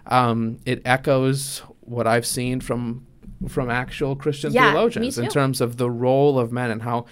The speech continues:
Speaker 1: men do have a, have a part to play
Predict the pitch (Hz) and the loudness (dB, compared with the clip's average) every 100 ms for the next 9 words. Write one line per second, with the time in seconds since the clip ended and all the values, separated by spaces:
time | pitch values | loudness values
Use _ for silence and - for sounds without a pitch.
0 | - - - 123 131 117 117 135 139 131 | -20 -12 0 2 2 0 0 2 2 2
1 | 123 113 - - 123 120 - 135 123 123 | 2 -2 -2 -6 -2 -2 -4 2 2 2
2 | 127 - - 120 101 92 95 | -4 -6 -4 0 0 0 -4